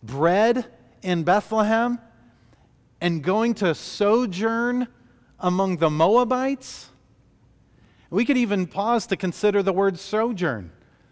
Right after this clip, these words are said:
We too have been in Elimelech's shoes, where we could choose to go God's way or choose to go our own way. And we said, "You know what? I'm just gonna sojourn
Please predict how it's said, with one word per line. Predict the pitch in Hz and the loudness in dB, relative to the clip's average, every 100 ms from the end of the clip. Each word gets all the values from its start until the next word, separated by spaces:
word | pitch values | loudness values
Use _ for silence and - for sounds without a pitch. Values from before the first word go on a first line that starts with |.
| _ - | _ -4
We | 247 254 | -2 -2
too | - 226 202 165 208 | 0 2 4 4 0
have | 165 170 156 139 | 0 0 0 -2
been | 165 180 175 175 | -2 0 0 -2
in | 165 170 160 156 151 147 139 - _ _ - | -4 -4 -2 -2 0 -2 -4 -14 _ _ 2
Elimelech's | 151 156 147 139 135 - | 2 4 2 2 -2 -8
shoes, | - 143 135 202 - - _ _ - 135 143 | -6 -2 -2 -4 -8 -16 _ _ -20 -20 -2
where | 160 165 160 | 2 4 4
we | 156 196 | 4 0
could | 196 165 139 - - _ _ - | 2 2 0 -6 -20 _ _ -6
choose | 214 247 233 | -2 -2 -2
to | - | -2
go | 170 175 | 2 2
God's | 156 180 196 196 156 | 2 2 2 -2 -2
way | 143 135 131 165 | 2 2 2 -2
or | - 208 247 226 | 2 4 4 2
choose | - 196 175 | -2 -4 -2
to | 190 | -4
go | 156 170 | 0 2
our | 165 156 170 | 4 2 2
own | 180 190 190 165 | -2 0 0 0
way. | 135 120 135 160 | 0 0 -4 -4
And | 165 185 | -4 -2
we | 220 | -2
said, | - 202 170 | 0 2 2
"You | 185 | 0
know | 214 | 0
what? | 208 208 202 - - - - - | 0 0 -2 -10 -20 -20 -20 -8
I'm | 185 226 | -4 -2
just | 240 - | -2 -4
gonna | 233 208 185 | -2 -2 -2
sojourn | - 190 180 143 135 110 | -2 0 0 -2 -6 -6